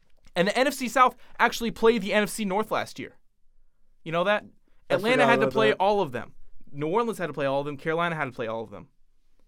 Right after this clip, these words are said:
Speaker 1: If the N F C North was really better, they would have been able to beat the N F C South and actually take those playoff spots 'cause they were only games back, right?
Speaker 2: Yeah.
Speaker 1: Okay.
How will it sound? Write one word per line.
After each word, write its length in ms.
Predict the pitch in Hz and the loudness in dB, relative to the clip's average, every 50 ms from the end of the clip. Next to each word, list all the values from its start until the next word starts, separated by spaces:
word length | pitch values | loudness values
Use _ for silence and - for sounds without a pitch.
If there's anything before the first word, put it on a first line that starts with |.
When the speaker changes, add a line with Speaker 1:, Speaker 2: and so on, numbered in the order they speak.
| _ _ | _ _
Speaker 1:
If 140 | 170 170 175 | -4 -4 -4
the 360 | 208 - - 160 175 175 175 - | -6 -12 -6 -4 -2 -2 -2 -2
N 100 | 202 226 | -4 -6
F 60 | 233 | -4
C 120 | - 240 | -4 -2
North 220 | 226 220 220 214 214 | 0 2 2 2 0
was 120 | 160 127 131 | -2 -4 -2
really 220 | 147 190 208 196 | -2 -2 -2 0
better, 320 | 175 208 214 190 170 165 - - - - - - | 0 0 0 0 -2 -4 -6 -14 -16 -16 -4 0
they 100 | 156 185 | 2 6
would 120 | 214 220 208 | 6 6 6
have 60 | 190 | 6
been 100 | 196 196 196 | 2 -2 -2
able 140 | 185 175 156 | -2 -2 -4
to 80 | 143 | -4
beat 280 | 127 123 180 233 254 - | -4 -4 -4 -6 -4 -2
the 120 | 208 170 | -2 -2
N 80 | 160 151 | -2 -2
F 60 | - | -4
C 160 | - - 160 | -6 -8 -10
South 320 | 135 - 160 143 151 - - - - - - | -4 -2 0 0 0 -2 -8 -16 -20 -10 -8
and 100 | 165 151 | -4 -2
actually 300 | 151 156 156 - 165 139 | -2 -2 -2 -2 -8 -8
take 160 | - 139 - | -8 -8 -10
those 140 | - 127 - | -10 -12 -10
playoff 220 | - 120 107 98 | -8 -10 -10 -10
spots 380 | - - - - - - - _ | -12 -16 -18 -18 -18 -20 -20 _
'cause 160 | - - 151 147 | -6 -6 -2 0
they 60 | 165 | 0
were 100 | 156 - | 0 0
only 200 | 160 170 151 135 | 0 -2 -2 -4
games 280 | 131 127 120 120 117 | -6 -6 -6 -6 -8
back, 300 | - 110 - - - - - - _ - - - - | -10 -14 -16 -18 -20 -20 -20 -20 _ -20 -20 -12 -6
right? 260 | 120 123 123 - - - - - - - _ - _ _ - _ _ - - - - - - | -4 -4 -4 -4 -8 -14 -20 -20 -20 -20 _ -20 _ _ -20 _ _ -20 -20 -20 -20 -20 -10
Speaker 2:
Yeah. 300 | 139 151 156 151 147 139 139 143 - - - - - - | -4 0 2 4 4 4 2 -4 -14 -20 -20 -18 -12 -12
Speaker 1:
Okay. 380 | 131 - - 127 - - - | -12 -10 -10 -12 -12 -10 -12